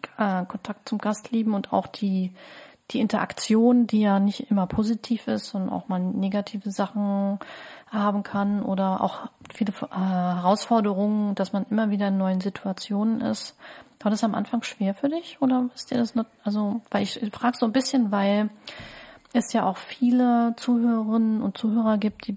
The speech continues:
sich bestimmt manchmal überlegen, "Mensch, wäre ich doch lieber in die Hotel- oder Gastrobranche gegangen" und manchmal vielleicht denken, dass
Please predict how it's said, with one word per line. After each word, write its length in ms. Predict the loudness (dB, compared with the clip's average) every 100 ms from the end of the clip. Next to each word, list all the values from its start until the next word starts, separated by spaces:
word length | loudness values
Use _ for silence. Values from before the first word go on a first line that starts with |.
| -6
sich 160 | -6 -6
bestimmt 300 | -4 0 2
manchmal 300 | 0 0 0
überlegen, 420 | 0 0 0 0
"Mensch, 300 | 0 -2 -2
wäre 120 | -2
ich 80 | 0
doch 180 | -2 -2
lieber 420 | 0 2 2 0 -4 _ _ _ -20 -20 _ _ _ _ _ _ 2
in 120 | 4
die 80 | 6
Hotel- 360 | 2 2 2
oder 160 | 2 2
Gastrobranche 720 | 2 0 -4 -4 0 0 0 -4
gegangen" 360 | -2 -2 0
und 120 | 0
manchmal 360 | -2 -2 -2 -4 -6
vielleicht 280 | -4 -4 -2
denken, 260 | -4 -2 -2
dass 260 | -4 -6